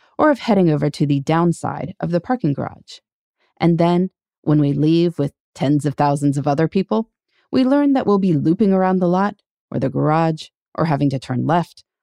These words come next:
or something else that will add a frustratingly long block of time at the end. That's especially annoying when all you want to do is go home.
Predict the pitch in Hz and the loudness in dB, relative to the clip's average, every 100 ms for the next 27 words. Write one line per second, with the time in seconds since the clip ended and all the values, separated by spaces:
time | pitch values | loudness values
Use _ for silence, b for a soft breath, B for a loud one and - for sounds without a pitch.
0 | - 226 277 311 311 - 139 - - - | -6 -4 -2 0 0 -2 -4 -8 -16 -20
1 | _ _ 202 190 196 190 196 - 156 - | _ _ 0 0 0 0 0 0 -4 -4
2 | 233 226 - 233 220 220 220 220 - 160 | -2 -2 0 0 2 2 0 -2 -2 0
3 | 151 151 160 _ 143 139 - 143 - 131 | 2 0 -2 _ -4 -4 -6 -10 -6 -6
4 | 123 - - - 202 170 - _ _ _ | -6 -8 -10 -4 -4 -4 -10 _ _ _
5 | _ _ _ - 170 - 151 - 247 - | _ _ _ -2 -2 -2 -4 -2 -2 0
6 | 147 135 135 120 - _ - 196 - 208 | 0 0 -4 -6 -10 _ -4 0 2 2
7 | 220 214 214 175 139 143 _ _ - 160 | 2 0 -2 -2 -6 -8 _ _ -2 -2
8 | 143 131 123 131 | 0 -2 -2 -4